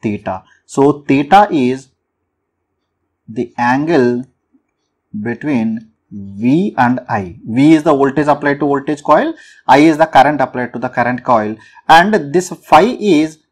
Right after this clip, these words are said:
the power factor angle of your voltage coil. That means when you apply the voltage, how, what is the angle by which your current in the voltage coil will lag behind. So this is the current that is passing in the voltage coil. So because of this, the torque will be produced due to interaction of the two fluxes,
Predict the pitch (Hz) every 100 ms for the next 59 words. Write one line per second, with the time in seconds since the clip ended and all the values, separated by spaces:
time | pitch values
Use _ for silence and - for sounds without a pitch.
0 | - 156 180 - 147 208 180 156 - 147
1 | 127 131 131 120 123 123 120 120 113 110
2 | - 104 104 117 196 170 185 151 156 139
3 | 139 160 156 151 127 123 202 302 _ -
4 | _ _ 135 139 160 185 180 202 139 156
5 | 196 226 175 170 165 - 151 143 269 -
6 | _ _ 147 139 226 202 156 165 143 131
7 | 143 123 - 110 113 202 180 104 98 95
8 | 98 98 107 135 131 139 135 143 135 127
9 | 139 - 127 123 - 113 - 107 110 214
10 | 320 _ _ _ 120 110 101 92 - 90
11 | 92 _ _ - 220 185 254 240 214 220
12 | 208 214 - 156 233 226 214 208 202 180
13 | 175 190 175 175 180 139 139 185 185 170
14 | 175 165 160 - 170 170 151 - 143 120
15 | -